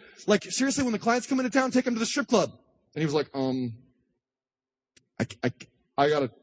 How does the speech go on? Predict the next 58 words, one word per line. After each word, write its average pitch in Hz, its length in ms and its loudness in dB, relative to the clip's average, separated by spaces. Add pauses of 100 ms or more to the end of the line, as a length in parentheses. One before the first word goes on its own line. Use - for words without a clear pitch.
moral 143 460 -2 (400)
objection 139 460 0
to 123 60 0
this. 120 240 -2
I, - 60 -10 (300)
I 135 60 -4
can't 131 220 -4
take 131 180 0
him 127 60 -4
to 120 60 -6
the 110 80 -6
strip 127 240 -6
club. 113 260 -6
I'm, 131 180 -8
I'm 139 60 -8
not, 139 160 -2 (120)
I'm 127 100 -4
not 120 100 -4
doing 151 200 -2
that." 101 200 -4 (1600)
I, 202 60 6
I, 202 260 2
I 208 40 6
know, 214 180 4
I, 208 180 2
I 202 60 4
know, 220 220 0 (260)
I'll 202 80 0
give 233 100 2
you 214 60 0
a - 20 0
great 190 120 4
example. 160 320 -2 (220)
My 196 140 4
mom 196 340 0 (680)
used 180 240 2
to, 170 280 0
used 175 220 -2
to 175 60 0
work 180 140 2
for 180 100 0
a 156 40 0
company 175 280 0
called 151 180 0
the 143 60 -2
Meredith 147 380 0
Corporation, 131 460 -4 (220)
which 165 120 -2
is 151 100 -4
the 151 80 -4
biggest, 233 600 2 (300)
uh, 160 280 4
producer 196 420 2
of 160 100 0
magazines 175 400 2
in 151 60 -8
the 147 60 -6
country. 139 340 -4